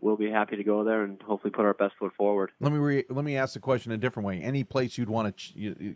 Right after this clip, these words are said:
Speaker 2: you're like, "Oh, I'd love to be, to play there to have that experience." Not necessarily what the matchups are, just a, a place you'd love to go.
Speaker 1: Um, that's a good question. I haven't, honestly haven't really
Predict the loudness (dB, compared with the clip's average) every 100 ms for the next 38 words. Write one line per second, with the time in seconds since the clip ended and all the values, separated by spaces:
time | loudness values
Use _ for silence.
0 | -6 0 0 2 4 4 4 0 2 4
1 | 4 2 -4 -6 -6 _ -12 -10 -4 0
2 | 0 2 0 0 -2 0 0 0 -2 -2
3 | -8 -8 -6 -6 -8 -14 -20 -20 _ -2
4 | 0 0 2 2 2 -2 2 6 6 4
5 | 2 _ _ _ 2 4 4 4 2 2
6 | -2 -2 -4 -2 -6 0 2 2 0 -2
7 | 0 0 0 -2 2 2 2 -2 -4 -6
8 | _ _ _ _ _ _ _ -10 -4 -4
9 | -4 6 6 6 2 -2 -4 -10 -16 -16
10 | -6 -2 2 2 4 0 0 0 2 2
11 | 0 -4 _ 0 0 0 0 0 0 0
12 | 2 4 4 4 2